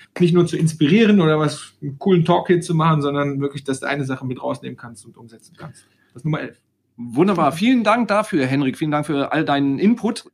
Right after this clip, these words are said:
Speaker 2: Wer den Input von Henrik spannend fand, unbedingt Henrik bei LinkedIn folgen
Speaker 1: Mhm.
Speaker 2: und, ähm, seinen Podcast abonnieren zum Thema Growth Hacking.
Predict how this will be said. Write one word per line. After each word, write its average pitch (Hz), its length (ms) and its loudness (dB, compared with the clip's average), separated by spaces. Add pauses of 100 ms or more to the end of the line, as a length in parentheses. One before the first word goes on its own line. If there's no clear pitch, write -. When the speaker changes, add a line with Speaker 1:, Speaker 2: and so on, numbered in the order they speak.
Speaker 2:
Wer 180 840 2
den 180 180 0
Input 196 240 -2
von 185 140 -2
Henrik 185 260 2
spannend 202 280 -2
fand, 208 360 -2
unbedingt 208 480 2
Henrik 175 240 0
bei 151 260 0
LinkedIn 196 520 2
folgen 190 600 0
Speaker 1:
Mhm. 190 40 -2
Speaker 2:
und, 160 500 0
ähm, 151 280 2
seinen 143 240 0
Podcast 185 400 -4
abonnieren 165 440 2
zum 160 120 -2
Thema 143 220 0
Growth 151 280 0
Hacking. 226 540 -2